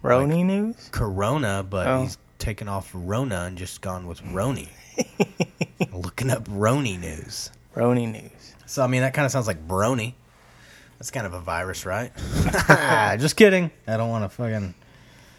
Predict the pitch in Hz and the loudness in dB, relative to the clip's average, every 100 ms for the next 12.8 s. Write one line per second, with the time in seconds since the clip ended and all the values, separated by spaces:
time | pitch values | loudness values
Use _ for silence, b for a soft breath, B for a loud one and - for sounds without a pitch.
0 | b b b b b b b b - - | b b b b b b b b -20 -20
1 | - - 87 90 90 90 95 - 104 87 | -20 -18 -10 -6 -2 -2 -4 -8 -10 -12
2 | 82 90 85 80 87 85 87 90 90 90 | -12 -12 -12 -10 -10 -8 -10 -12 -12 -14
3 | 87 92 104 - - - - - - - | -12 -12 -14 -18 -20 -20 -20 -20 -20 -20
4 | - - - - 107 - 90 90 90 - | -20 -20 -20 -20 -12 -10 -8 -6 -6 -8
5 | 87 85 85 92 95 85 78 78 71 78 | -10 -12 -12 -12 -12 -10 -10 -10 -10 -8
6 | 82 - 71 60 52 - 71 87 85 - | -4 -4 -6 -16 -20 -18 -16 -16 -18 -18
7 | - - - - - - - - 139 127 | -18 -14 -14 -14 -20 -20 -10 -4 -2 0
8 | 139 131 - 131 139 139 156 143 135 180 | -2 -2 0 2 4 2 0 2 2 0
9 | 165 143 139 139 131 131 151 - - _ | 2 2 2 4 4 4 2 -4 -20 _
10 | - B B B B B - - 170 175 | -20 B B B B B -18 2 6 6
11 | - 170 151 - 147 143 - 143 147 139 | 8 8 8 8 6 6 8 8 8 8
12 | 117 113 139 131 120 120 110 | 4 4 4 4 6 4 4